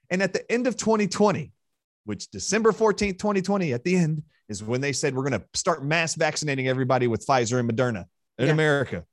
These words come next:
Speaker 1: They were telling them, "America, five hundred fifty thousand people died from covid." No, they didn't. Five hundred fifty thousand people died from being treated with remdesivir poisoning in hospitals. But they had to convince you that they ki-,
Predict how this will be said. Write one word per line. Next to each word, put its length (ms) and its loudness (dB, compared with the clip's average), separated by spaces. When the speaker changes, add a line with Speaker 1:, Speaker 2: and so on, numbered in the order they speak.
Speaker 1:
They 80 0
were 120 2
telling 340 2
them, 200 -2
"America, 520 2
five 180 2
hundred 160 0
fifty 180 -2
thousand 300 0
people 200 -2
died 200 0
from 120 -8
covid." 320 0
No, 140 0
they 80 0
didn't. 260 2
Five 140 2
hundred 100 -2
fifty 180 -2
thousand 280 0
people 180 -2
died 260 2
from 120 -4
being 160 -4
treated 280 0
with 140 2
remdesivir 640 0
poisoning 380 0
in 80 -2
hospitals. 580 -2
But 140 0
they 160 2
had 320 2
to 80 -4
convince 380 0
you 100 -2
that 180 0
they 120 0
ki-, 240 0